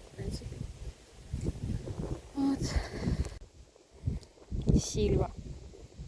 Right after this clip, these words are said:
В общем, буду я піднімати рижого, забирати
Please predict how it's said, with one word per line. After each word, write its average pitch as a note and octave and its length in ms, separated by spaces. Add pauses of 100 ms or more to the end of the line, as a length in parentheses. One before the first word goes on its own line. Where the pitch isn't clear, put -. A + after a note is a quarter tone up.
(1800)
В G4 40
общем, C4+ 320
буду A#3+ 280
я G#3+ 320 (120)
піднімати G3+ 600
рижого, C#4+ 520
забирати A#3 720